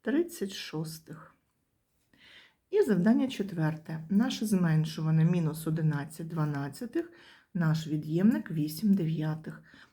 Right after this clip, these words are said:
Додаємо до зменшуваного число, протилежне до восьми дев'ятих. Це мінус вісім дев'ятих.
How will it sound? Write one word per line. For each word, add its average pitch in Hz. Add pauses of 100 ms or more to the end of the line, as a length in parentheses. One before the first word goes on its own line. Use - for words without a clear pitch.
(180)
Додаємо 190
до 170
зменшуваного 233 (1700)
число, 180
протилежне 226
до 208
восьми 170
дев'ятих. 160
Це -
мінус 180 (180)
вісім 160 (220)
дев'ятих. 196